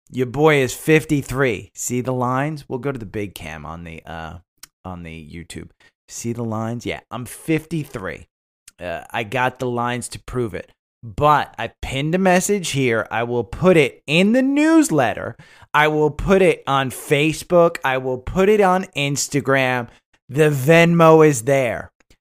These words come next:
Yet your boy is just like an eighteen-year-old, or I'm sorry, twenty-one-year-old who says, "It's my birthday, buy me a drink. Buy me a drink." I do this. I, I, I, I do this for fun.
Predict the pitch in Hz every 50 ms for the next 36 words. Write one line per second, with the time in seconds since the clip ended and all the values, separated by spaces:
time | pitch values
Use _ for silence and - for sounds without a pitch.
0 | _ - 143 156 151 - - 160 156 156 147 131 120 160 185 190 165 147 131 113
1 | 107 104 - _ _ _ _ - 160 165 160 131 113 107 - 139 147 185 196 202
2 | 185 190 170 170 170 170 147 - 156 156 156 156 151 151 - 156 151 143 143 139
3 | 135 131 123 120 110 104 92 95 - _ _ _ - - 180 175 165 185 185 143
4 | 170 160 160 151 - - 160 170 175 175 165 147 156 156 156 156 147 139 135 123
5 | 123 131 123 123 117 - 151 139 131 - - _ - 160 165 - 165 175 160 135
6 | 120 160 160 165 160 160 156 147 135 113 143 139 143 147 147 147 139 135 135 117
7 | 117 135 127 113 - - _ _ _ - 113 120 135 139 143 143 147 147 143 139
8 | 135 117 104 127 127 123 107 87 - _ - _ _ _ _ _ _ _ _ _
9 | _ _ _ _ _ _ _ _ - 123 139 135 110 123 165 185 190 160 165 143
10 | - - - - _ _ - 160 165 160 - - 156 160 - - 160 165 160 -
11 | - 170 165 139 170 175 151 156 143 - - 117 - - - 110 92 87 82